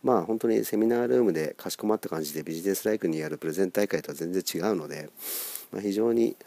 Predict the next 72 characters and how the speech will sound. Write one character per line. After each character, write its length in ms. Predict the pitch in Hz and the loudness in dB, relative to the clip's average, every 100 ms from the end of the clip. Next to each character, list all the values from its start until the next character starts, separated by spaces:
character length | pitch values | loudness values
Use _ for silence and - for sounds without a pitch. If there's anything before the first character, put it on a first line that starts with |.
| _ _ - | _ _ -6
あ 100 | 92 | 0
の 1000 | 95 95 95 95 92 95 90 90 90 90 | 4 6 6 6 4 4 2 0 -2 -2
ー、 40 | |
な 60 | 92 | -4
ん 20 | |
だ 60 | 85 | -4
ろ 60 | |
う、 20 | 76 | -2
リ 80 | |
ラ 80 | 85 | -2
ッ 40 | - | -2
ク 120 | - | -2
ス 120 | 78 | -2
し 60 | - | -2
た 100 | - | -4
状 140 | - | -6
態 160 | 82 87 | -8 -8
で 140 | 147 _ - - _ _ _ _ - | -8 _ -20 -20 _ _ _ _ -4
お 60 | |
酒 220 | 90 82 | -2 2
を 100 | 85 | 4
飲 80 | 85 | 4
み 60 | 101 | 4
な 80 | 127 | 4
が 80 | |
ら 60 | 107 | 2
で 60 | 78 | -2
も 180 | 73 - _ _ - | -6 -12 _ _ -10
で 80 | |
き 80 | 90 | 2
る 80 | 85 | 2
の 60 | 76 | 0
か 100 | - | -12
な。 100 | - - _ - | -20 -20 _ -20
う 20 | |
ん、 60 | - - | -20 -4
そ 140 | 143 | 0
ん 20 | |
な 120 | 170 | 2
中 180 | 170 104 | 2 0
で 80 | - | 0
ね、 140 | 160 | -4
つ 160 | - - | -4 -2
な 100 | 85 | -2
が 80 | 80 | 0
る 100 | 78 | -2
そ 120 | - | -4
の 200 | 147 147 - - - - | -6 -8 -12 -20 -20 -10
コ 120 | - | -4
ミ 60 | 85 | -2
ュ 20 | |
ニ 60 | 87 | 0
ケ 160 | 87 | 0
ー 20 | |
シ 80 | 80 | 0
ョ 60 | 76 | -4
ン 80 | 69 | -10
と 100 | - | -12
か、 200 | - - - _ _ _ _ - | -14 -16 -20 _ _ _ _ -8
何 120 | 82 | -6
か 120 | 76 | -6
の 60 | 71 | -6
つ 140 | 85 | -6
な 80 | 76 | -4
が 80 | 73 | -6
り 60 | |
っ 40 | - | -6
て 120 | 131 | 2
い 20 | |
う 40 | |
の 60 | 143 | 4
も、 180 | 82 | 4